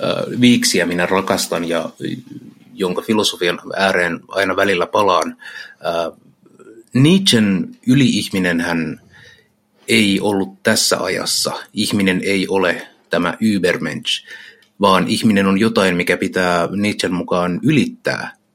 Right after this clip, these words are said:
ja tulla jonain päiväksi suureksi yli-ihmiseksi. Ja se ei tarkoita, että se jo yksilötason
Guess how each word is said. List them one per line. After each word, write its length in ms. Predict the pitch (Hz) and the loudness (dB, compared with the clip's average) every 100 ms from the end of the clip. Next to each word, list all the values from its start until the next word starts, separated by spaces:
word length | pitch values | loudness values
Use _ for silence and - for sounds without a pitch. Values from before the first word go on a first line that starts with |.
| _ | _
ja 80 | 98 | -4
tulla 540 | - 185 135 92 - _ | 2 2 2 0 -6 _
jonain 340 | 98 101 92 82 | -2 0 2 0
päiväksi 560 | 92 82 80 - - 90 - _ | 0 -2 -4 -8 -10 -12 -20 _
suureksi 680 | - 95 90 85 - - - - | -6 -2 0 -2 -6 -8 -12 -12
yli-ihmiseksi. 800 | 92 85 78 - - - - - - - - - - | -8 -6 -6 -8 -10 -10 -12 -14 -16 -16 -14 -12 -2
Ja 240 | 90 80 - | 0 0 -4
se 220 | - 85 | -4 -2
ei 60 | 85 | 0
tarkoita, 360 | 82 - 80 | -4 -2 -4
että 240 | 82 80 76 - _ _ _ _ _ 123 - - | -4 -6 -6 -10 _ _ _ _ _ -12 -12 -4
se 100 | 95 | 0
jo 120 | 98 | 2
yksilötason 840 | 101 117 107 90 85 85 82 82 | 2 2 2 2 0 0 -4 -6